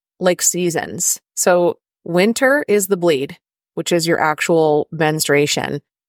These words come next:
You'll also hear the bleed part referred to as the moon.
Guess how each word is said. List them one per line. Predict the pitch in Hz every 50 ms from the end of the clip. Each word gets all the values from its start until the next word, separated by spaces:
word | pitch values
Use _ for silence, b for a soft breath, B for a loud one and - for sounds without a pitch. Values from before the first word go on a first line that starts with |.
| _
You'll | - 170 170 -
also | - 156 151 156 - - 190 185
hear | 180 - 185 170 165 170 160
the | 160
bleed | 156 - 147 139 143 147 151
part | - - 180 170 175 180 - -
referred | 165 170 - - 156 151 147 -
to | - 165 160 -
as | - - 156 151 147 143 147 165
the | 165 156
moon. | 151 147 143 151 180 226 277